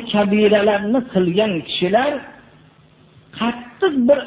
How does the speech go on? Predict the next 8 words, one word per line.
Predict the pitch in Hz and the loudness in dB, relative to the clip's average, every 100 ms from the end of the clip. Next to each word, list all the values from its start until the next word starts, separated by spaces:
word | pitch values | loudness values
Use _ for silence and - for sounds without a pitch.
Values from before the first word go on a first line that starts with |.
| 190 | -8
azoblarga | 214 226 226 226 233 220 220 | -4 -2 -4 -2 -2 0 -2
giriftor | 208 214 208 214 | -2 -4 0 -2
bo'lishligiga | 190 196 190 185 175 170 | 0 -2 -2 -2 -4 -4
ishora | 156 - 131 110 | -6 -2 -2 -2
bo'lyapti. | 90 80 - - - _ _ - - - - _ _ - - - _ - | -6 -12 -16 -20 -20 _ _ -20 -20 -20 -20 _ _ -20 -20 -20 _ -2
Va | 165 | 2
undan | 220 254 254 349 | 4 4 4 2
tashqari, | 277 269 - 254 226 | 0 -4 -2 -2 -2